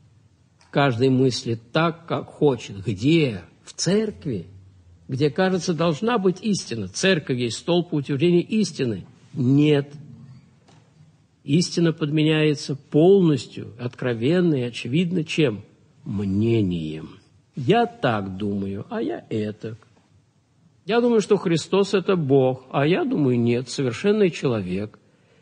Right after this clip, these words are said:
И мы являемся вместе членами одной церкви, вы слышите? Основной девиз которой, что она столб и утверждение истины. А истина интолерантна.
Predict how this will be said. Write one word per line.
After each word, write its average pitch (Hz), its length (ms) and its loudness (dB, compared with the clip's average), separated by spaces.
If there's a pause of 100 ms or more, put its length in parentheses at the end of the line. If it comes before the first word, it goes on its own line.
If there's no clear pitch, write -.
И 156 80 2
мы 131 140 6
являемся 107 640 0
вместе 127 680 2
членами 147 840 2 (380)
одной 107 640 0
церкви, 131 800 0
вы 98 160 -6
слышите? 135 680 -2 (1300)
Основной 135 500 2
девиз 107 480 2
которой, 110 480 -2
что 113 200 -6
она 107 180 -4
столб 160 540 0
и - 80 -2
утверждение 120 800 -2
истины. 185 960 -2 (580)
А 127 240 -2
истина 175 580 0
интолерантна. 185 1040 -2